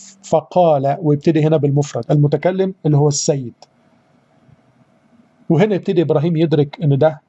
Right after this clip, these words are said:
مش بس لا هو راجل ولا هو حتى ملاك، ده يهوه نفسه. يقول له: "فإني أرجع إليك نحو زمان الحياة ويكون لسارة امرأتك ابن."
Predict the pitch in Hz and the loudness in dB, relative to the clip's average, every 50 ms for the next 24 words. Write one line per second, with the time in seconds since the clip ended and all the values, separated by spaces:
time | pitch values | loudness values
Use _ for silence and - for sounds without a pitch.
0 | - 143 135 139 139 143 - 143 151 147 - - - - - - - 180 143 143 | -10 -6 -4 -2 -2 -2 0 -2 -2 0 -2 -4 -6 -8 -10 -10 -4 0 0 2
1 | 139 143 151 143 135 143 156 175 180 170 202 202 196 _ _ _ _ _ _ _ | 2 2 2 2 2 2 2 0 0 -2 -4 -6 -6 _ _ _ _ _ _ _
2 | _ _ _ - - 156 151 147 135 143 151 147 - - 160 156 - - 139 135 | _ _ _ -4 -2 0 0 0 0 0 -2 -2 -2 -4 -6 -8 -6 -6 -6 -4
3 | 131 131 143 165 185 190 185 _ - - 143 131 147 143 139 143 _ _ - 156 | -2 0 0 0 0 -2 -4 _ -8 -6 -2 0 0 0 0 -2 _ _ -2 0
4 | 143 143 139 - 139 135 123 123 120 - - - 135 - _ _ _ _ _ _ | 0 0 0 -2 -6 -6 -6 -6 -6 -6 -6 -8 -8 -8 _ _ _ _ _ _
5 | _ _ _ - _ _ _ - 160 160 185 180 180 175 165 156 - 202 208 185 | _ _ _ -20 _ _ _ 0 0 2 4 2 4 2 0 0 -2 -4 0 2
6 | 165 170 175 - 208 214 208 160 180 170 151 - 180 160 170 165 151 - 151 160 | 2 2 2 2 2 0 0 0 0 -2 0 0 0 2 2 0 0 0 -2 -2
7 | 156 - - 160 156 131 156 156 160 190 196 175 170 151 - - 156 156 175 196 | -2 0 0 0 0 2 0 0 0 0 2 2 0 0 0 0 0 2 4 4
8 | 196 170 160 151 147 - 170 170 160 147 147 - 170 165 156 156 151 147 139 147 | 4 4 2 2 0 0 0 0 0 -2 -2 0 0 2 2 0 -2 -2 0 0
9 | 170 170 151 - 147 143 - - 180 185 180 180 | 2 0 2 0 -2 -2 0 0 2 2 2 -2